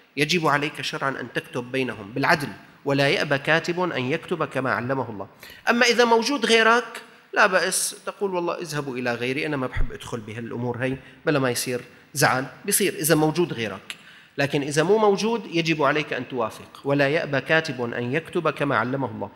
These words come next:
فليكتب." طيب، "وليملل الذي عليه الحق." أنا دينتك مليون ليرة سوري،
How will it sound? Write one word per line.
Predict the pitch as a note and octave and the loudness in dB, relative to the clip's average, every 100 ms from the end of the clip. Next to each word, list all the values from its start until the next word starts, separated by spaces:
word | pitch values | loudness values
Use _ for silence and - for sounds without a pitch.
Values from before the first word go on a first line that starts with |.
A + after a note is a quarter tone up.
| - - | -16 -4
فليكتب." | - F#3 G#3 A#3+ - A3+ - - - - - - _ _ _ _ _ - | 0 4 4 4 4 2 2 -2 6 6 6 -4 _ _ _ _ _ -8
طيب، | A#2+ G2+ | -6 -4
"وليملل | B2+ D3 C#3+ D#3+ B3+ A#3+ G#3 D#3+ | 2 4 4 4 4 4 2 2
الذي | D3+ F3 G3 D#3 | 2 2 2 2
عليه | B2 D3+ F#3 F3+ | 2 2 0 -2
الحق." | D#3 D#3+ - - - - - - _ - | -2 -4 -4 -12 -16 -20 -20 -20 _ -4
أنا | G#3 A3+ A#3 A#3 - - - | 2 6 6 4 -4 -18 -4
دينتك | E3+ E3 G#3+ G#3 F3+ | 0 2 2 2 0
مليون | E3 D#3+ F#3+ | 0 0 0
ليرة | F3 E3 | 2 2
سوري، | C#3+ - G#2+ | 0 -4 -8